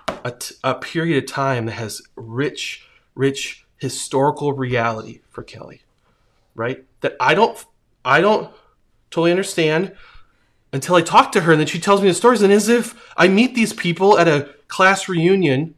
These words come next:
a few years ago, and I think, "Oh my, you're the guy who did the thing, and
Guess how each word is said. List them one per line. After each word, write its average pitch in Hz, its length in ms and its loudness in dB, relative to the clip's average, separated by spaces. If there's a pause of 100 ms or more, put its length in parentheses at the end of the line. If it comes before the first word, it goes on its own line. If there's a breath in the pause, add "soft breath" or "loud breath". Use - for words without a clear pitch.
(120)
a 135 60 -12
few 160 160 -10
years 139 180 -2
ago, 135 380 0 (240 loud breath)
and 151 100 -2
I 151 60 2
think, 143 400 -4
"Oh - 300 -8
my, 123 200 -16
you're 180 200 -12
the 185 220 -12
guy 175 320 -6
who 175 120 -14
did 170 180 -16
the 190 140 -10
thing, 185 600 -12
and 175 220 -4